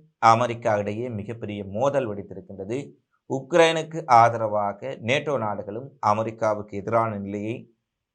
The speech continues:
எடுத்திருப்பதான செய்திகள் தான் இன்றைய நாளில் அமெரிக்க, ஐரோப்பிய ஊடகங்களில் முக்கியமாக இடம் பிடித்திருக்கின்றன.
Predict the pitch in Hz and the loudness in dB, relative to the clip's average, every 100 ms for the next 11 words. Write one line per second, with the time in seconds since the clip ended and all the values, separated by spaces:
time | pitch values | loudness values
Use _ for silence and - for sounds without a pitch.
0 | _ 110 104 107 107 110 101 98 - 107 | _ -2 -2 -4 -8 -6 -6 -6 -10 -8
1 | 101 98 92 120 120 117 123 117 95 95 | -8 -8 -6 -6 -6 -8 -8 -8 -8 -8
2 | 117 104 123 131 113 107 101 95 98 92 | -6 -4 -4 -6 -6 -6 -6 -10 -12 -12
3 | 92 90 90 110 123 - _ _ _ _ | -12 -12 -10 -10 -10 -18 _ _ _ _
4 | 101 90 113 104 101 92 95 92 87 - | -14 -6 -4 -4 -6 -10 -12 -16 -18 -20
5 | 90 | -20